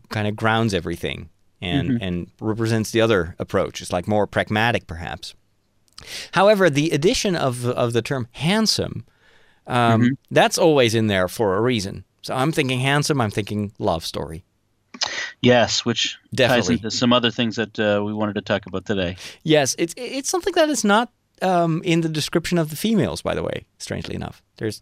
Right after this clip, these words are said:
Speaker 1: I mean, it, it says it of the, the one male has to be handsome, the other one not traditionally good looking,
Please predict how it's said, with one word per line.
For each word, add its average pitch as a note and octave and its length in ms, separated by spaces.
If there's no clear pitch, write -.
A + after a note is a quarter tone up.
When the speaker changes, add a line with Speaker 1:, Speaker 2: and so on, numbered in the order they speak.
Speaker 1:
I A#2+ 80
mean, A2+ 240
it, A#2 160
it A#2 220
says - 420
it C#3 80
of A#2+ 120
the, A#2+ 200
the A2+ 100
one B2+ 240
male C#3+ 180
has A#2+ 180
to - 60
be G#2 60
handsome, C#3+ 360
the C#3 80
other A#2 120
one A2 160
not A#2+ 200
traditionally A2+ 440
good G2 220
looking, C4 420